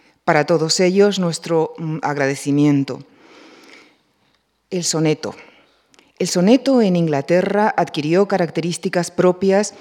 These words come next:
que lo identificarían como soneto isabelino o soneto inglés. Shakespeare escribió su propia serie de sonetos. La mayor parte de ellos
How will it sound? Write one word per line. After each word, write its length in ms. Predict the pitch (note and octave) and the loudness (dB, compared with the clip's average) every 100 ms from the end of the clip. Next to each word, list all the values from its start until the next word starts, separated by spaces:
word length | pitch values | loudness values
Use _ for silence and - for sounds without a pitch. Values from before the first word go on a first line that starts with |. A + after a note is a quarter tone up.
| - - _ - | -20 -20 _ 2
que 240 | B3+ C4 | 4 6
lo 100 | A#3 | 4
identificarían 1040 | F#3+ F3 E3 E3 D#3+ C#3 D#3+ E3 E3+ F3+ | 4 2 0 -4 -2 0 2 4 4 2
como 400 | F3+ F3+ F3 F3+ | 0 0 0 -2
soneto 420 | - F3 F3+ A3 G3+ | -4 -2 2 4 2
isabelino 800 | E3+ G#3+ E3 C#3+ D3 C#3+ D3 - | 4 2 2 0 2 2 0 -2
o 60 | E3 | -4
soneto 400 | D3+ C#3+ D#3 D#3 | 0 0 0 0
inglés. 540 | C3+ C#3 C3+ - - _ _ _ _ - - _ - | 0 0 -4 -6 -10 _ _ _ _ -20 -20 _ -4
Shakespeare 680 | - B3 C4 - - D4 C#4+ | 4 6 6 4 0 2 2
escribió 420 | - F3+ G#3 B3+ | 0 2 4 4
su 120 | G3 | 2
propia 280 | E3+ E3 D#3+ | 0 0 0
serie 320 | F3 D#3 D3+ | 0 2 2
de 80 | C#3+ | 0
sonetos. 760 | C3+ C#3 G3 E3 B2+ - - _ _ _ _ _ - | 0 2 2 -2 -8 -10 -14 _ _ _ _ _ -10
La 180 | E3 D#3 | -2 0
mayor 320 | D#3 A3 A#3+ | 4 4 4
parte 380 | G3+ G3 G3 G#3+ | 2 0 0 0
de 180 | E3 D#3+ | 2 0
ellos 580 | F3 F#3+ G3 - - | 2 0 0 -4 -14